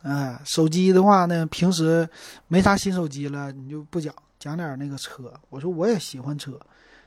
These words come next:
讲一讲。然后明年呢，我这车六年了嘛，我想再添一台，添一台代步的车。代步的车添什么呢？我想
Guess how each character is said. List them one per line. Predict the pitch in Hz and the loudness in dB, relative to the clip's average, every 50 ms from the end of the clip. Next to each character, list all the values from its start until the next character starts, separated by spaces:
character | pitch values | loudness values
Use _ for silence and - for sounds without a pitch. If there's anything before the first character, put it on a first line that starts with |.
| _ _ | _ _
讲 | _ - 120 123 139 | _ -10 -8 -4 -4
一 | 143 143 | -4 -4
讲。 | 143 139 - _ _ _ _ _ _ _ _ _ _ _ _ _ _ _ _ - | -6 -8 -10 _ _ _ _ _ _ _ _ _ _ _ _ _ _ _ _ 2
然 | 165 165 | 6 8
后 | 180 196 208 | 10 10 10
明 | 214 190 175 202 247 277 | 8 8 8 8 10 10
年 | 277 214 170 165 160 170 | 10 8 8 6 2 0
呢， | 170 165 160 160 156 151 156 160 _ _ - | 0 0 0 -2 -4 -4 -6 -10 _ _ -6
我 | 147 147 147 | -4 -2 0
这 | 170 190 | 2 0
车 | 185 - - 180 | 2 2 0 0
六 | 190 240 226 180 | 2 0 0 0
年 | 143 123 117 113 | -2 -6 -8 -10
了 | 117 120 | -10 -10
嘛， | 120 120 117 | -10 -10 -8
我 | 123 135 156 | -4 -2 0
想 | 160 175 156 143 | 2 2 2 2
再 | 165 170 | 0 -2
添 | 165 - - - 147 135 131 | -2 -2 -2 -2 -2 0 -2
一 | 135 | -4
台， | 135 - 123 - - _ _ _ _ _ - - - _ _ - | -6 -8 -12 -16 -18 _ _ _ _ _ -20 -20 -20 _ _ 0
添 | - 175 165 170 | 2 4 6 6
一 | 170 | 6
台 | - 160 147 | 4 2 -2
代 | - - 170 156 | 2 2 2 2
步 | 151 160 170 151 | 2 2 -2 -2
的 | 127 123 | -4 -6
车。 | 123 - - 139 - - _ _ - - - - - - - - _ - | -8 -12 -14 -14 -18 -18 _ _ -20 -20 -20 -20 -18 -20 -20 -14 _ 8
代 | 208 208 | 10 10
步 | 214 226 262 | 10 10 10
的 | 233 220 | 8 8
车 | 190 - - 202 202 | 8 8 4 2 2
添 | - - 220 208 202 208 | 4 6 6 8 8 8
什 | 185 156 127 | 4 0 -2
么 | 117 120 | -4 -8
呢？ | 120 113 113 _ _ _ _ _ _ _ _ _ _ - | -10 -12 -14 _ _ _ _ _ _ _ _ _ _ -6
我 | 135 135 | -4 -2
想 | - 151 135 | -2 -2 -4